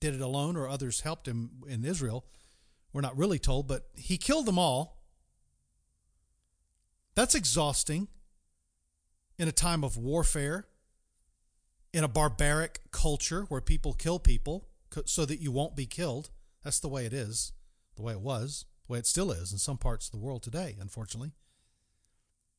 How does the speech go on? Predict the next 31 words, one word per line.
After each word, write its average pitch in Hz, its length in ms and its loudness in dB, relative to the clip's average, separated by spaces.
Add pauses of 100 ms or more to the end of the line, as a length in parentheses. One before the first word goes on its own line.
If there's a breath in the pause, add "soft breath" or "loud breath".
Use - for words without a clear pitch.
(320)
So - 140 -4
the 196 80 4
man's 233 220 4
exhausted. 185 520 2
So 185 120 4
in 170 40 2
verse 196 220 2
four, 233 300 4
chapter 165 280 0
nineteen, 175 540 2
First 165 260 -4
Kings, 196 380 2 (720 soft breath)
says 190 200 2
he 196 80 6
requested 220 600 4
for 233 120 4
himself 170 540 2
that 160 100 0
he 160 80 2
might 170 320 2
die, 117 380 2 (1900)
saying, 180 320 2
"It 196 100 4
is 214 140 4
enough 214 300 4
now, 170 180 2
O 147 80 4
Lord, 147 340 2
take 196 220 2
my 202 140 2
life, 156 420 2